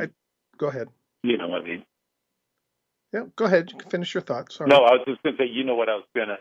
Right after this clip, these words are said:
Speaker 2: what I was trying to say is, I think it's a spirit of the law type of thing where we're trying to figure out what can be down and for how long before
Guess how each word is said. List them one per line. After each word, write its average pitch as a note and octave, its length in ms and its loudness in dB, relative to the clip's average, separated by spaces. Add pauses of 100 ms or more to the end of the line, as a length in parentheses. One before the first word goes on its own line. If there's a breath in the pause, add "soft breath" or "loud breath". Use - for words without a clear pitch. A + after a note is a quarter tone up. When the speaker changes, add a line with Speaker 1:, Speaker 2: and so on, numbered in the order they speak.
(140)
Speaker 2:
what B2 120 0
I A2 40 0
was G2+ 140 -2
trying A2+ 220 0
to - 100 -20
say A2+ 160 2
is, F#2+ 120 -4 (520 loud breath)
I - 80 6
think B2 220 4
it's B2 180 -2
a G2+ 60 -8 (100)
spirit B2 320 0
of A2 80 -4
the A2 80 -4
law G#2+ 460 -2
type A#2 180 -2
of G2 160 -6
thing B2 300 -2
where G#2 320 0 (1400)
we're A#2 200 2
trying C3 280 2
to B2+ 60 -2
figure A#2+ 340 -2
out G#2 380 -2
what A#2+ 240 0
can B2+ 140 -6
be A2+ 120 -4
down G2+ 340 -4
and G2+ 120 -10
for G#2+ 160 0
how G#2+ 200 2
long G2+ 400 0
before G2 580 0